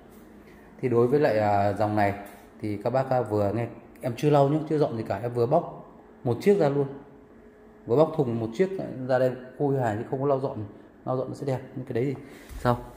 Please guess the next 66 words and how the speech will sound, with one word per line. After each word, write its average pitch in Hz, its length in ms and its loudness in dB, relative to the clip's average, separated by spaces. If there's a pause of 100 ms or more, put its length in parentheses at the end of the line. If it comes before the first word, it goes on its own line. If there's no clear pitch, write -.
(300)
Ừ, 110 220 -2
thì 110 100 2
báo 110 140 2
cáo 110 160 6
bác 139 120 6
là 117 160 4
đối 107 140 4
với 151 120 4
những 151 100 2
dòng 120 180 4
loa 120 140 4
này, 104 200 2 (340)
hiện - 200 -4
tại 117 160 -2
hàng 104 160 -2
bãi 117 140 0
về 110 360 0
chưa 135 120 0
thấy 117 120 -4
gân. 123 160 -2 (840)
Bác 120 60 -8
nhìn 104 240 -2
cái 95 100 -2
nước 131 100 -2 (240)
này, 98 100 -10 (380)
bác 123 60 -4
nhìn 113 120 0
cái 104 100 0
nước 139 120 0
dưa 127 260 4
của 98 100 -2
nó 92 100 0
đây 113 120 0
thì 98 160 -4
nhìn 92 280 -2
nó 101 60 -4
biết 139 260 -2
nó 117 100 -2
bãi 120 160 -4
xịn - 180 -4
hay 131 100 -4
không 113 160 -2
thì 104 60 0
bác 107 140 -2
nhìn 107 200 -2
nó 101 60 -6
biết. 135 200 -4 (800)
Phải 98 80 -4
nói 104 80 2
là 113 100 0
quá 104 140 4
đẹp. 120 160 2 (480)
Nhưng 135 140 0
mà 127 60 2
ở 104 380 0 (180)
hàng 104 180 -2
bãi 143 180 2
về 131 140 4
là 104 80 2
nước 127 200 2
ngoài 110 240 4
là 98 80 0
đa 113 120 4
số 110 240 0
là 117 120 0
nó, 101 220 0